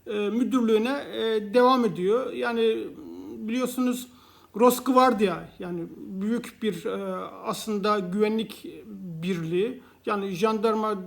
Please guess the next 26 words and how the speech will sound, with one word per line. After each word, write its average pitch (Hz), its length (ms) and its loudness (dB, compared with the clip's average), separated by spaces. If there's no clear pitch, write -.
ile 214 260 -4
polis 214 320 -2
arasında 208 500 -2
bir 180 220 -6
birlik 202 540 -6
diyebiliriz 202 560 -4
ki 214 140 -12
üç 208 220 -10
yüz 175 160 -8
dört 214 220 0
yüz 185 160 -10
bin 202 340 -6
civarında 190 500 -2
üyeleri 196 380 0
var 269 160 0
ve 214 80 0
ağır 226 220 4
silahları 214 560 0
da 185 100 0
var 170 100 -6
artık 165 220 -10
son 196 180 -4
zamanlarda 185 680 -6
çıkan, 190 320 -6
e, 190 280 -8
kanunla. 190 600 -2